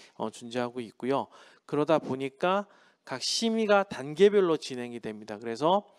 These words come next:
어, 이제 정시 공모가 시작이 되면 십일월, 십이월,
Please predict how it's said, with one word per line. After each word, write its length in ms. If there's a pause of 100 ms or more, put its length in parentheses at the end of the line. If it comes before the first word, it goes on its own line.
(380)
어, 440 (440)
이제 100
정시 320
공모가 400
시작이 380
되면 500 (360)
십일월, 600
십이월, 960